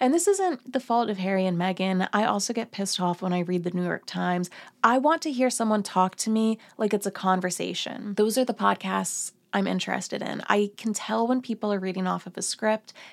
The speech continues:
and I don't like it. And to me, that's not the magic of podcasting. That's you reading off of a script. Why not publish that as a blog post then?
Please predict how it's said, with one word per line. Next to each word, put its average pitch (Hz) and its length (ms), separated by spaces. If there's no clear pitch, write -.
and 190 80
I 185 80
don't 180 340
like 180 300
it. 202 320
And 196 400
to 208 120
me, 208 300
that's 202 280
not 190 380
the 190 180
magic 185 460
of 175 260
podcasting. 185 760
That's 185 240
you 190 180
reading 185 340
off 185 240
of 175 120
a 180 320
script. - 720
Why 190 180
not 196 180
publish 185 360
that 185 120
as 185 140
a 185 60
blog 202 320
post - 260
then? 208 320